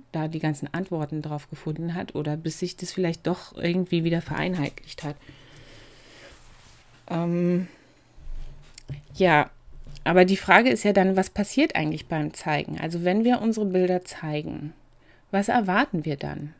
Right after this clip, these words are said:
Aber das ist ja schon so, dass, dass das so der Anfang von einer Interaktion ist. Äh, also zumindest, wenn man die Bilder t-, tatsächlich vor Ort zeigt in der Galerie,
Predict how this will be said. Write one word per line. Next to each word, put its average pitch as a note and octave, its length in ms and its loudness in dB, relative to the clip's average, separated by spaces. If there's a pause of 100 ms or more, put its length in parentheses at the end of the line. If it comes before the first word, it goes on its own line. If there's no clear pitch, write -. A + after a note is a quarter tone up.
(120)
Aber F3+ 180 0 (1080)
das F3+ 140 -2
ist - 220 0
ja C4 440 6
schon D4 400 6
so, E3+ 320 2
dass, F#3 440 2 (300)
dass F#3+ 300 2
das F#3+ 220 0
so F#3+ 180 4
der F3+ 240 2
Anfang F#3 500 4
von E3+ 300 -2
einer E3 340 -2
Interaktion F#3 880 0
ist. - 380 -10 (920)
Äh, E3+ 40 -8
also D#3 560 -2 (240)
zumindest, A3+ 580 8
wenn F#3+ 120 4
man F#3 140 4
die F3+ 80 2
Bilder E3+ 400 4 (160)
t-, - 180 -10
tatsächlich F3 580 0
vor - 300 0
Ort A3+ 280 0
zeigt E3 300 0
in E3 120 -4
der D#3+ 100 -2
Galerie, E3+ 640 -2